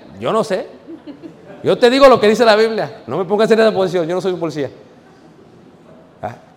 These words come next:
Y le digo, "Lo que te puedo decir es que tú decides. Pero necesitamos funcionarios en todos los lugares". ¿O a-, acaso el centurión dejó de ser soldado, hermanos? Les pregunto.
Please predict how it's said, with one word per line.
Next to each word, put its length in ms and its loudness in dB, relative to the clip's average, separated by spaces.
Y 60 -10
le 80 -6
digo, 100 -2
"Lo 80 -2
que 80 -8
te 80 -8
puedo 160 0
decir 100 -6
es 20 -18
que 300 -4
tú 120 -6
decides. 560 -2
Pero 220 -12
necesitamos 560 -8
funcionarios 420 -8
en 80 -12
todos 140 -6
los 100 -8
lugares". 400 -12
¿O 100 0
a-, 100 -6
acaso 300 -2
el 60 -4
centurión 400 -2
dejó 200 0
de 100 2
ser 180 -2
soldado, 340 0
hermanos? 380 -8
Les 120 -10
pregunto. 460 -4